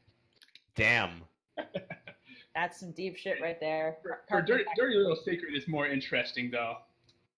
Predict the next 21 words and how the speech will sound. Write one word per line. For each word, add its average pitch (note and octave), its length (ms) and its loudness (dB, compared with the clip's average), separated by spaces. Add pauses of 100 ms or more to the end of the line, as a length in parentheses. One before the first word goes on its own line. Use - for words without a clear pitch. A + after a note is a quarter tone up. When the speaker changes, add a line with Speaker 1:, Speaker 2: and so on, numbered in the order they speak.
(400)
Speaker 1:
Go B2+ 100 4
Speaker 3:
He's A#2 120 8
Speaker 1:
on. A2 40 -2
Speaker 3:
dirty A3 300 4
because F3+ 320 4
he E3 80 2
does D#3+ 240 6
clock F#3 340 6
fix, - 380 0 (240)
little F3+ 320 4
because D#3+ 300 2
he's C#3 180 0
smaller E3 320 4
than D3+ 160 0
my C#3+ 140 2
other D3 180 2
account, C#3 540 0 (120)
and B2+ 80 -4
he's A#2+ 160 -8
secret D#3+ 440 0 (180)
because B2+ 480 2